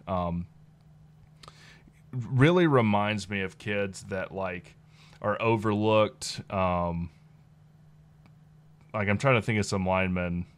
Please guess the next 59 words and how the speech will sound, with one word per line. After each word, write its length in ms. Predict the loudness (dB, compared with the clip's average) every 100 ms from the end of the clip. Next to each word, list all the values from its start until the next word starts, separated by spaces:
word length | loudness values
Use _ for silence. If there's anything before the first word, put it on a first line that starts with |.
| -8
uh, 140 | -4
like 200 | -4 -4
that. 160 | -6 -6
Shaq 300 | 0 2 2
Mason, 520 | 0 -2 -4 -10 -12
you 100 | -12
know, 180 | -10 -10
kinda 280 | -2 0 2
reminds 540 | 2 2 0 0 -4
me 80 | -6
of, 140 | -8 -8
like, 180 | -6
a, 380 | -6 -6 -6 -8
a, 60 | -6
a 20 |
Shaq 340 | -6 -4 -4 -4
Mason 560 | -4 -4 -6 -6 -8
and 400 | -6 -6 -6 -8 -12 -20 -20 -4
kinda 200 | 0 0
what 220 | 0 -2
he's 160 | -2 -4
done. 500 | -2 0 0 0 -2
Uh, 160 | -4
look, 280 | 0 2 0
f-, 160 | -2 -18 -10
I, 140 | -10 -10 -16 -20 -20 -20 -20 -16 2
I 320 | 8 8 8
would 240 | 6 2 2
be 160 | 0
so, 600 | 0 -2 -2 0 0 -2 -6 -4 4
and 120 | 6
I 80 | 6
think 220 | 4 0
it's 140 | 0
absolutely 380 | -2 -2 -8 -8
possible. 440 | -8 -8 -8 -10 2
I 140 | 4
would 120 | 4
be 80 | 0
thrilled, 400 | -2 0 0 -2
at, 120 | -4
like, 160 | -6 -6
if 140 | -4
he 160 | 0 0
could 200 | 0 -2
work 300 | 0 0 0
his 220 | -2 -2
way 240 | -2 -2
into, 480 | -2 -4 -6 -6 -6
um, 260 | -6 -6 -8
the 60 |
starting 420 | -8 -4 -2 -2 -4
lineup 420 | -4 -4 -6 -8
toward 240 | -8 -8
the 80 | -6
end 140 | -6
of 100 | -6
the 80 | -8
year, 360 | -8 -6 -6